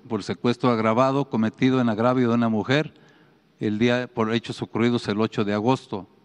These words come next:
Eh, dentro de la información que él proporcionó, dio, eh, una fosa, una flos-, una fosa clandestina donde se localizaron cuarenta y dos envoltorios con ros-,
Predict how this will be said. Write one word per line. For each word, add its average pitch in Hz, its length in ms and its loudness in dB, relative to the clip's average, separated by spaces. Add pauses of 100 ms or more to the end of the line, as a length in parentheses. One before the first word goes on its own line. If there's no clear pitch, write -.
(880)
Eh, 110 800 0 (260)
dentro 127 360 2
de 120 60 2
la 117 100 4
información 113 560 2
que 120 180 2
él 120 80 0
proporcionó, 131 800 2 (580)
dio, 120 720 0
eh, 107 300 2
una 113 800 2 (100)
fosa, 117 400 2
una 117 180 0
flos-, 117 360 -4
una 127 160 2
fosa 127 280 -2
clandestina 131 760 -2 (500)
donde 110 320 0
se 110 140 -2
localizaron 107 760 0
cuarenta 107 560 -2
y 104 60 0
dos 120 260 2
envoltorios 120 800 0
con 104 300 -4
ros-, 113 320 0